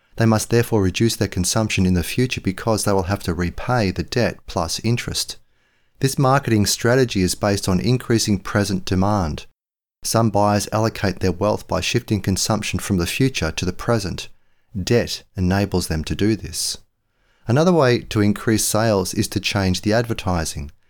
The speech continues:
The seller can increase his advertising budget, or he can design marketing campaigns to increase the number of whim-based purchases. This persuades buyers to change their budgets. They had purchased other items before.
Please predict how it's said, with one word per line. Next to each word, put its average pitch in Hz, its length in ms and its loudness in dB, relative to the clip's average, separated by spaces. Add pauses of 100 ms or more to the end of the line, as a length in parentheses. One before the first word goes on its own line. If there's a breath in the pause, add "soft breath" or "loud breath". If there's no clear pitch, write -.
(160)
The 107 80 -2
seller 117 280 2
can 107 160 -2
increase 101 440 0
his 98 160 0
advertising 92 640 -2
budget, 110 400 -2 (440)
or 120 140 4
he 120 60 4
can 113 160 0
design 110 440 4
marketing 107 480 2
campaigns 95 680 0
to 107 100 0
increase 101 360 0
the 95 100 0
number 101 400 2
of 80 100 -2 (120)
whim-based 95 1000 0
purchases. - 760 -2 (640)
This 127 180 0
persuades 98 500 0
buyers 92 440 0
to - 120 -6
change 87 360 -2
their - 120 -4
budgets. - 600 -4 (480)
They 113 140 2
had 110 140 2
purchased 131 400 0
other 104 240 2
items 95 440 0
before. 92 580 0